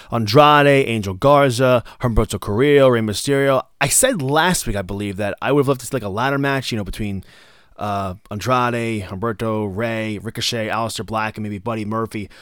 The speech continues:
But, uh, I wouldn't be against a fatal four-way. I think these four guys would work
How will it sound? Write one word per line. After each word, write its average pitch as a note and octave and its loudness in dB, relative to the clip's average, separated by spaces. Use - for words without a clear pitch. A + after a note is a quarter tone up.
But, D3+ 4
uh, C#3+ 2
I G#3 2
wouldn't E4+ -4
be C#4+ -2
against G#3 -2
a E3 -2
fatal F3+ 0
four-way. C3+ 0
I A#2 0
think G#3 -6
these C#3+ -4
four F3+ -2
guys F3 -2
would B2+ -4
work C3 -2